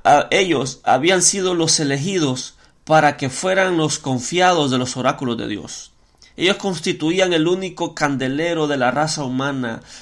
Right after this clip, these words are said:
Tenían luces en sus moradas cuando todo a su alrededor estaba envuelto en tinieblas. Por su nombre, el Señor fue dado, Jehová, fue dado a conocer a ellos cuando habló Moisés en el desierto.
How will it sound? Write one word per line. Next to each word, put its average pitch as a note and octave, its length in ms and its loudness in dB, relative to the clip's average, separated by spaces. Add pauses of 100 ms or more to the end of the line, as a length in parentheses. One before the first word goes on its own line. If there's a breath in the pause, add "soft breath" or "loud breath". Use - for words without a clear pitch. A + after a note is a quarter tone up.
(120 loud breath)
Tenían D#3+ 480 2
luces D#3 500 4
en B2+ 80 -8
sus D#3 160 -6
moradas C#3+ 540 4
cuando A#2 380 -4
todo F#3 280 0
a F3 60 2
su E3+ 160 -2
alrededor C3 420 0
estaba D3 320 0
envuelto C#3+ 380 -2
en C3 100 -4
tinieblas. C3+ 640 -4 (720 loud breath)
Por D#3 220 -2
su C#3 160 -4
nombre, F3+ 800 -2 (160)
el C3+ 140 -2
Señor D3 580 0
fue D#3+ 260 0
dado, E3+ 320 2
Jehová, C#3 540 4
fue F3 240 0
dado F#3 180 4
a F3 60 -4
conocer E3+ 400 0
a F3+ 160 0
ellos F#3+ 340 -4
cuando C3 280 -2
habló D#3 460 0
Moisés C#3 380 -2
en E3+ 120 -4
el D#3 80 -2
desierto. E3 640 -6